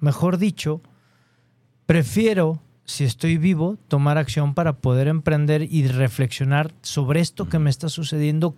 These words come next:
Speaker 1: ¿qué tengo que aprender hoy? Es decir, estoy tomando una situación difícil entre las manos, estoy teniendo una situación de conflicto, probablemente saldrán lágrimas de mis ojos, probal-, probablemente mi corazón me va a doler, pero hay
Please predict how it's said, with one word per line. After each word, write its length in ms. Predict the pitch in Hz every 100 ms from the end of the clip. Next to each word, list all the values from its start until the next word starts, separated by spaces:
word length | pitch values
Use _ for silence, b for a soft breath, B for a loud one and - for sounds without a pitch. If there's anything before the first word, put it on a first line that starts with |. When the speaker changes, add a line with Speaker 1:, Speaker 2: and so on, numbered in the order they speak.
| _
Speaker 1:
¿qué 160 | 202 196
tengo 440 | - 196 190 160
que 80 | 170
aprender 500 | 147 151 147 147 147
hoy? 260 | 170 - - _ _ _ _ _ _ _
Es 100 | 135
decir, 300 | 156 - 185
estoy 260 | 147 - 214
tomando 500 | 165 226 190 233 262
una 140 | 214
situación 480 | 160 165 143 - 151
difícil 440 | 135 - 139 139 131
entre 220 | 123 131
las 180 | 131 127
manos, 380 | 156 160 170 - B B B
estoy 280 | 160 233 175
teniendo 420 | 202 180 277 311
una 140 | 214
situación 480 | 165 147 147 160 165
de 80 | 156
conflicto, 760 | 147 135 - 196 170 202 190 B B -
probablemente 720 | 190 214 262 247 220 262 240
saldrán 380 | 175 160 170 175
lágrimas 400 | 165 170 156 151
de 60 |
mis 260 | 156 151 -
ojos, 400 | 208 143 196 -
probal-, 640 | 202 202 247 220 214 165 -
probablemente 720 | 190 196 233 262 208 262 277
mi 120 | 190 147
corazón 260 | 170 160
me 60 | 214
va 80 | 202
a 20 |
doler, 260 | 196 220 - B B B
pero 240 | 196 202 -
hay 160 | 233